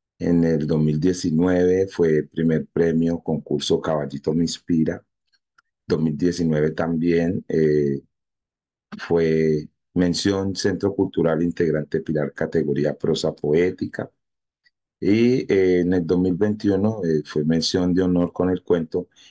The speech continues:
Creo que vencí el aburrimiento. Entonces, eh, Eva, eh, ha tenido, digamos, una larga trayectoria, ¿sí? en el campo literario y hoy va a estar compartiendo con nosotros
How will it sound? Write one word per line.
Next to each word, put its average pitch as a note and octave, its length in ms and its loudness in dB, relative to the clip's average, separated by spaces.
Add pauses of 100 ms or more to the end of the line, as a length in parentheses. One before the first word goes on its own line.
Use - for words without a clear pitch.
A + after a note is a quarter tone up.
(140)
Creo G2+ 320 0
que G#2+ 120 0
vencí E2 340 -2
el D2+ 100 0
aburrimiento. E2 800 0 (640)
Entonces, C#3 420 0
eh, G2+ 440 2 (300)
Eva, B2 440 2 (400)
eh, - 160 -2
ha F#2 140 0
tenido, G#2+ 640 2
digamos, E2 640 -2 (320)
una F2+ 300 2
larga F2+ 400 0
trayectoria, F2 840 -2 (300)
¿sí? G2+ 300 2
en F2 140 2
el D2+ 120 -2
campo D2+ 340 -4
literario E2+ 640 0
y E2 60 2
hoy D2+ 280 0 (380)
va E2 120 0
a - 20 -8
estar D#2+ 220 -2
compartiendo D#2 680 -2
con D#2+ 180 0
nosotros D2+ 760 -4